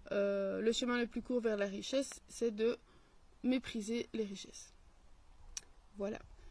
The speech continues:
Je vous laisse réfléchir là-dessus. Je vous invite peut-être à trouver, euh, je ne sais pas, quelque chose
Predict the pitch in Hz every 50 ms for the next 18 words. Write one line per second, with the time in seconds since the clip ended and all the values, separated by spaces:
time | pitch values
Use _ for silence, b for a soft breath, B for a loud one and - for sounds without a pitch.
0 | B B B - - 220 240 294 330 - - 269 240 247 220 - - 359 339 277
1 | 208 196 - - - - - - 220 254 - B B B B B B B B B
2 | B - - 220 208 208 220 247 254 254 254 254 254 247 254 254 254 247 254 247
3 | 247 247 247 233 220 233 220 220 214 208 214 330 - - - 240 - 277 277 -
4 | - 254 247 - - - 240 208 190 190 202 208 214 247 277 302 330 B B B
5 | B B B - - - 214 214 214 208 202 196 202 202 196 - - 220 196 -
6 | - - - - - 214 214 - 220 202 - 202 214 208